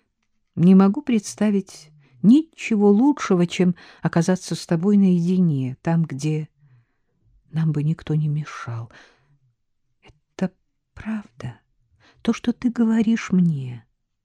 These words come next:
действительно правда? Это абсолютная правда. Но я хотел бы сказать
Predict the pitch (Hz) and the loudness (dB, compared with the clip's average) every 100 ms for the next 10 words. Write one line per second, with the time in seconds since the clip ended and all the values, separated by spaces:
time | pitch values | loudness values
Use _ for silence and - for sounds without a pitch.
0 | _ _ 185 214 - 226 - 269 269 - | _ _ -6 -4 -2 -6 -4 -10 -10 -18
1 | 226 185 _ 131 120 _ _ _ _ _ | -14 -14 _ -20 -20 _ _ _ _ _
2 | _ _ _ _ _ _ _ _ _ _ | _ _ _ _ _ _ _ _ _ _
3 | 135 - - - 160 - - 160 147 135 | -12 -10 -12 -8 -10 -10 -4 0 0 -2
4 | 139 147 - 175 151 - 123 113 110 _ | -6 -8 -6 -6 -6 -10 -14 -14 -16 _
5 | - _ _ _ - - - 156 160 156 | -20 _ _ _ -20 -20 -4 2 2 2
6 | 202 226 208 - 180 175 165 - 170 156 | -2 -2 -6 -4 -4 -2 -4 -6 -6 -4
7 | 160 - - - | -6 -8 -20 -20